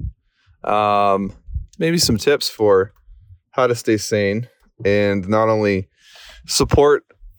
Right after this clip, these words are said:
the spouse, but also be a productive part of the team,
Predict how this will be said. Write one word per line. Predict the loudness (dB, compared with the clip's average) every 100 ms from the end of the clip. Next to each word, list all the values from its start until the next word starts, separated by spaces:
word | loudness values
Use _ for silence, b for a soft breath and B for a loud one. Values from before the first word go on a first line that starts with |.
| -6
the | 0 0
spouse, | 2 2 0 0
but | 2 2
also | 2 -2
be | 0 2 2
a |
productive | 2 -2 0 -2 2 -2 0
part | -2 0 0 0
of | 0 0 -2
the | -12
team, | -6 -2 -4